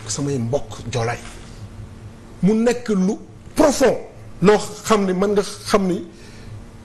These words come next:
moom xam na ni maa ko gën a bokk si xeet boobu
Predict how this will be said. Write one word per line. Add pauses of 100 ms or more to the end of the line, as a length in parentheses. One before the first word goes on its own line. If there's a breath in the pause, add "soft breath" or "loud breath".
(320)
moom
xam
na
ni
maa
ko
gën
a
bokk
si
xeet
boobu